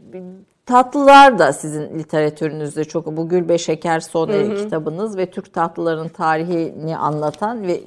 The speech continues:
Speaker 2: Hı.
Speaker 1: ve yabancı dile de çevrildi bildiğim kadarıyla.
Speaker 2: Evet, evet.
Speaker 1: E, Batı'da da bir hayli ilgi görmüş bir
Speaker 2: Hı hı.
Speaker 1: şey. E, ve bu bizim şekerlemelerimizi, e, Batı'nın, e, şekerlemelerinden veya diğer mutfak kültürlerinin şekerlemelerinden ayıran ne?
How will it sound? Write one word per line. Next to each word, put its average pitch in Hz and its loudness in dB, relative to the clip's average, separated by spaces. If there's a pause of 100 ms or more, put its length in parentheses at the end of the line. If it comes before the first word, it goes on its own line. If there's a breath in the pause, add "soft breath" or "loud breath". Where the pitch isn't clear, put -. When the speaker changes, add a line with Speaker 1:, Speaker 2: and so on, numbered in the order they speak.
Speaker 2:
Hı. 220 -4
Speaker 1:
ve 165 0
yabancı 170 2
dile 175 0
de 143 -4
çevrildi 131 -6
bildiğim 131 -10
kadarıyla. 139 2
Speaker 2:
Evet, 175 0
evet. 165 -6 (140)
Speaker 1:
E, 170 -2
Batı'da 170 0
da 156 0
bir 175 -2
hayli 165 2
ilgi 160 -2
görmüş 147 -4
bir 170 -4
Speaker 2:
Hı 233 -10
hı. 233 -10
Speaker 1:
şey. 220 -4 (360 soft breath)
E, 180 -4 (1200)
ve 254 4
bu 240 -2
bizim 262 -4
şekerlemelerimizi, 214 0 (240)
e, 151 -2
Batı'nın, 214 -4
e, 156 -6
şekerlemelerinden 151 -4
veya 180 -2
diğer 156 2
mutfak 143 -8
kültürlerinin 143 -12
şekerlemelerinden 151 -8
ayıran 170 0
ne? 135 -2